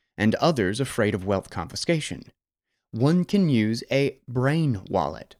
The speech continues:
Refugees need to carry nothing with them. All they would need to do is remember a Bitcoin wallet passphrase.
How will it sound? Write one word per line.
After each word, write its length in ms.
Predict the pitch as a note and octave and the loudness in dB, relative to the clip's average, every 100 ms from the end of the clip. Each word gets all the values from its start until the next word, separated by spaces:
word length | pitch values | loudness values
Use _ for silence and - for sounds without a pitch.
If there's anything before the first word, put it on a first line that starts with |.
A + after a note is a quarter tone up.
| _ _ _ - A2+ | _ _ _ -20 -2
Refugees 640 | D#3+ F3+ F3 C#3+ D3+ B2+ | 2 2 2 2 2 4
need 180 | C3 C3 | 4 2
to 60 | A#2+ | 0
carry 280 | - B2 A#2 | -2 0 2
nothing 360 | A2 A2+ A2 | 0 0 0
with 180 | A#2 E3+ | 0 -2
them. 240 | G#2 - _ _ _ | -8 -12 _ _ _
All 200 | - A#2+ | 2 4
they 120 | C#3 E3 | 6 4
would 160 | D#3+ | 4
need 160 | B2+ C3 | 2 2
to 80 | D#3 | 0
do 240 | A2 G#2+ | 2 2
is 140 | G#2+ | 2
remember 520 | G#2 G2+ G#2+ C3+ D3+ - | 0 0 2 2 0 -2
a 140 | G#2 | -4
Bitcoin 600 | G2 B2+ C#3+ - D#3 D3+ | 0 0 0 -2 -2 -2
wallet 380 | B2 A2+ A#2 - | 0 0 -2 -6
passphrase. 840 | - A2 A2 - F2+ E2 - - | -6 -4 -6 -8 -8 -8 -12 -18